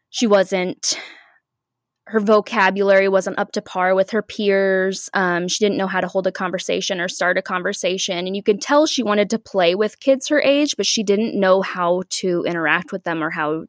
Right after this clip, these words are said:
to make that known to them. And it was very obvious. You can see it in her body when she's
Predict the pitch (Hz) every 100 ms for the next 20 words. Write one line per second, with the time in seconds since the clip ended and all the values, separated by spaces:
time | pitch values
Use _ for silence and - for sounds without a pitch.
0 | _ - 175 165 151 - _ _ _ _
1 | - 175 175 - 151 160 147 156 160 -
2 | 175 - 64 80 107 - - - 208 214
3 | 196 226 226 208 160 175 180 175 - 190
4 | 190 180 - - 226 202 - 180 180 175
5 | 175 165 170 175 165 196 180 - 180 156
6 | - -